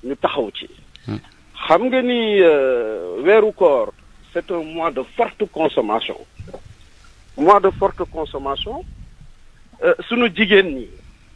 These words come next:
Speaker 1: dañuy, fu na la ñuy dem di wuti lu ñuy yóbbu ci kër gi, lu mel ni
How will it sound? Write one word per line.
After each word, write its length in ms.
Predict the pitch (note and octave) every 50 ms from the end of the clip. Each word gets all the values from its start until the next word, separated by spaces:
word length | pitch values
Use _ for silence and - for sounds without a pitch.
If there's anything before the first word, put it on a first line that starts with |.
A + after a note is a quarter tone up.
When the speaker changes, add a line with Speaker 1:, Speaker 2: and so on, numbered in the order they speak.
| - - - - - - - -
Speaker 1:
dañuy, 800 | - - B2+ E3+ F#3 G3+ G#3 G#3+ G3+ G3+ G3+ F3 F3 D3+ C3+ C3 -
fu 100 | - D4 D#4
na 100 | D#4 C#4
la 100 | B3 A3
ñuy 160 | G3+ G3 F3+
dem 140 | D#3 C#3+ - - - - - - _ _ _ _ _ _ _ _ _ - - - - - - - _
di 160 | A#2+ C3+ F3+
wuti 600 | G3+ G3 G3+ G#3+ - - G3 G#3+ B3 C4 C4+ C#4+ - _ _ _ _ _ - - _ _ _ _ _ _ _ _ _ _ _ _ _ _ _ _ _ _ _ _ _ _ - -
lu 160 | F#3+ G3+ A#3+
ñuy 180 | A#3 A#3 A3 G#3
yóbbu 220 | A3 F#3+ F3 A#3+ G#3
ci 80 | - -
kër 180 | - G#3 D#3+ C3+ -
gi, 100 | A#2+ - - - - _ _ _ _ - - _ _ _ _ _ _ - - - - -
lu 180 | - C3 D3+ F3 F3+
mel 220 | F#3+ F#3 F#3 F#3+
ni 140 | F#3 F3+